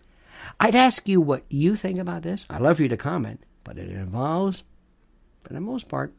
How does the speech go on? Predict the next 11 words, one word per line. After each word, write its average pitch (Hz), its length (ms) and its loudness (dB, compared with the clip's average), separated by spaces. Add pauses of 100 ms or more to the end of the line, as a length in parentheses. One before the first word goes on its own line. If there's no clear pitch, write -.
(120)
this - 160 -20
thing 131 160 -6
called 151 260 -8
English 151 420 -4 (280)
and 107 120 -8
a 151 60 -6
language, 139 500 -4 (1500)
and 117 120 -4
something 147 260 0
that 131 100 0
even 127 460 2